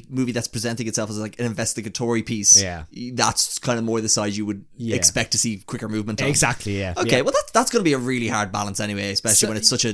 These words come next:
Speaker 1: touchy subject that
Speaker 2: Yeah.
Speaker 1: you don't wanna cheapen these women's stories, and
Speaker 2: I
Speaker 1: you don't
Speaker 2: s-,
Speaker 1: wanna,
Speaker 2: I
Speaker 1: like,
Speaker 2: suppose.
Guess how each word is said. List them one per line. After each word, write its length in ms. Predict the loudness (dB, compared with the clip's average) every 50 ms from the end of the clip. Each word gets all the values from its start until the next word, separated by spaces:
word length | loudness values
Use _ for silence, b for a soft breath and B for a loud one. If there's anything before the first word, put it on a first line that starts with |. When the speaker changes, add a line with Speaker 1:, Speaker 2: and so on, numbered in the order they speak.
| -4 _ -6
Speaker 1:
touchy 440 | -4 -4 -2 -2 -2 -2 -2 -2
subject 500 | -2 -2 -2 -2 -2 -2 -4 -4 -4 -2
that 60 | 0 0
Speaker 2:
Yeah. 180 | 0 2 2
Speaker 1:
you 100 | 0 0
don't 240 | 0 0 0 0 -2
wanna 360 | -2 -2 0 2 0 0 -2 B B B B B B B B
cheapen 640 | -2 2 2 2 2 2 -2 0 0 0 0 0 -2
these 220 | 0 0 0 0
women's 320 | 0 0 0 0 0 0
stories, 580 | -2 -2 0 0 2 4 4 4 4 4 4 4
and 80 | 2 2
Speaker 2:
I 20 |
Speaker 1:
you 60 | 4 4
don't 160 | 4 2 2
Speaker 2:
s-, 40 | 0
Speaker 1:
wanna, 180 | 0 0 2
Speaker 2:
I 40 | 2
Speaker 1:
like, 160 | 2 4 2
Speaker 2:
suppose. 500 | 2 2 2 0 0 -2 -2 -4 -6 -6